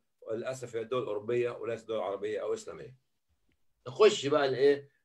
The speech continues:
لل-، ال-، المحاضرة بتاعتنا أو الكلمة بتاعتنا اليوم، المقدمة. المقدمة دي أرسلها لي أحد الشباب اللي هو أخونا جمال، آه، الشاب اسمه، شاب جميل، جمال ترك،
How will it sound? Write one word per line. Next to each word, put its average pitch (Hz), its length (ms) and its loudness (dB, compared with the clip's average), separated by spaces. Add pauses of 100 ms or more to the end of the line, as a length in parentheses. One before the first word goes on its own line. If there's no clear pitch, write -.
(100)
لل-، 135 400 -2
ال-، 110 880 -2
المحاضرة 120 480 0
بتاعتنا 135 460 -2
أو 117 80 -4
الكلمة 131 280 -4
بتاعتنا 135 360 -6
اليوم، 139 200 -4
المقدمة. 214 680 0 (200)
المقدمة 170 500 2
دي 202 320 6
أرسلها 139 540 4
لي 165 160 4
أحد 147 240 -2
الشباب 143 640 2 (260)
اللي 120 140 0
هو 139 220 8
أخونا 123 300 2
جمال، 127 520 -6
آه، 101 320 -8
الشاب 135 360 -8
اسمه، 113 400 -12
شاب 135 320 -12
جميل، 127 300 -8
جمال 123 260 -10
ترك، 165 160 -6